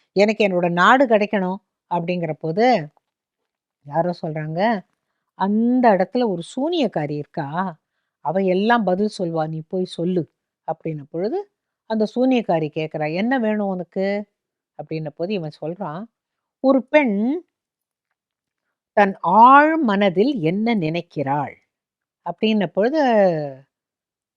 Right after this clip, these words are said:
"உனக்கு எதுக்கு இந்த கேள்வி, உனக்கு எதுக்கு இதோட பதில் வேணும்?" அப்படின்ன பொழுது, "இல்ல,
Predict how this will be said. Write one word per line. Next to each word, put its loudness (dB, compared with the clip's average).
"உனக்கு -2
எதுக்கு 0
இந்த 0
கேள்வி, 0
உனக்கு -2
எதுக்கு -2
இதோட 2
பதில் 2
வேணும்?" -2
அப்படின்ன -8
பொழுது, -4
"இல்ல, -2